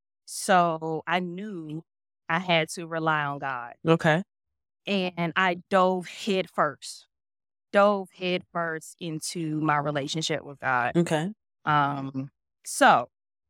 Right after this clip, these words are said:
Speaker 1: the reason why I told you to hold on to, I thought I was attract-, um, all those good things I said hold on to is because when I began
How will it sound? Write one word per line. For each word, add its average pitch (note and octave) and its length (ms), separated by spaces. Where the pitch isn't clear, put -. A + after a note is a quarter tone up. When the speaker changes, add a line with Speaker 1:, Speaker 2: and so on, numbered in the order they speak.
Speaker 1:
the F#3 60
reason A3+ 260
why G#3 120
I - 20
told G#3 280
you F#3 60
to E3 60
hold F#3+ 320
on F3 240
to, E3+ 460
I D#3 160
thought E3 320
I D#3 200
was D3 440
attract-, D#3+ 440
um, C#3 760
all G3 220
those F3+ 160
good E3+ 160
things D#3+ 260
I D3+ 80
said D3+ 260
hold D#3 260
on E3 180
to D#3 160
is D3 180
because D3+ 920
when E3+ 400
I G3+ 280
began F3+ 720